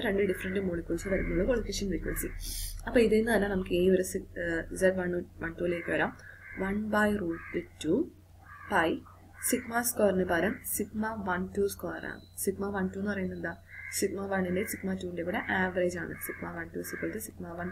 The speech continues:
plus sigma two by two. അതായത് രണ്ടുപേരുടെയും collision ഡയമീറ്റേഴ്സിന്റെ average ആണ് sigma one two. അപ്പൊ അതിന്റെ square ആണ് നമ്മൾ എടുക്കേണ്ടത്.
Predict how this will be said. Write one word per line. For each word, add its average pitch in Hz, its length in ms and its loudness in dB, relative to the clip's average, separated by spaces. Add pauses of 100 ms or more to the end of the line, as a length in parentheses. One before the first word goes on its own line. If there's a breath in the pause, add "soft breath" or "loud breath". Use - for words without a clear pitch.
plus 208 220 0
sigma 175 220 -10 (120)
two 180 160 -4
by 208 100 0 (140)
two. 370 100 0 (560 loud breath)
അതായത് 214 300 6
രണ്ടുപേരുടെയും 208 500 4
collision 190 280 2
ഡയമീറ്റേഴ്സിന്റെ 180 600 -2
average 180 320 -2
ആണ് 202 160 -2
sigma 214 280 -4
one 165 140 -6
two. - 80 -8 (280 loud breath)
അപ്പൊ - 160 -6
അതിന്റെ 226 260 2
square 180 240 0
ആണ് 180 100 -6
നമ്മൾ 165 160 -6
എടുക്കേണ്ടത്. 147 340 -6